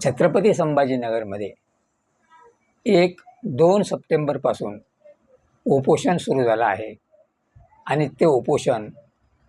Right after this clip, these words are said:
राजश्री उमरे पाटील या नावानं चालू आहे. आणि ती ताई मराठ्यांना आरक्षण मिळावं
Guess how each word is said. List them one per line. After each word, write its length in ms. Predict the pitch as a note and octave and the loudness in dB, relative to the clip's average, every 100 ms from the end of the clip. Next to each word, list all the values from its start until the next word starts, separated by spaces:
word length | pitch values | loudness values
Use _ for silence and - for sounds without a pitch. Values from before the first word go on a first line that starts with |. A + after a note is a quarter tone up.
| _ _ - | _ _ -2
राजश्री 580 | C3 B2+ C#3 D3 G3 G#3+ | 2 2 0 -2 0 0
उमरे 420 | F3 C3+ C3+ D3 | 0 0 0 0
पाटील 540 | - B2 A#2+ B2+ G#2 - _ _ _ _ _ B3 | 0 -2 0 -4 -6 -12 _ _ _ _ _ -4
या 340 | B2+ D3+ E3+ | 2 2 2
नावानं 440 | C#3+ A#2+ A2 C3 | 2 2 0 -2
चालू 300 | D3 G2 G2 | -8 -10 -12
आहे. 180 | F#2+ - _ _ _ _ _ _ _ _ _ _ _ _ _ _ _ - - - | -14 -20 _ _ _ _ _ _ _ _ _ _ _ _ _ _ _ -20 -20 -8
आणि 320 | - C#3 E3 E3+ - _ _ _ _ _ _ - | -2 2 2 0 -4 _ _ _ _ _ _ 2
ती 160 | A#3+ F#3+ | 4 4
ताई 380 | C3+ C3+ A2 - _ _ _ _ _ _ _ _ - | 2 2 -2 -10 _ _ _ _ _ _ _ _ -4
मराठ्यांना 680 | D#3 B2 E3 F#3+ F3+ E3+ E3+ | 0 2 2 2 0 0 -2
आरक्षण 480 | E3 C3 - - C#3 | -2 0 -2 -2 -4
मिळावं 520 | A#2 G#2 A#2+ D3+ F#2 | -2 -2 0 0 -2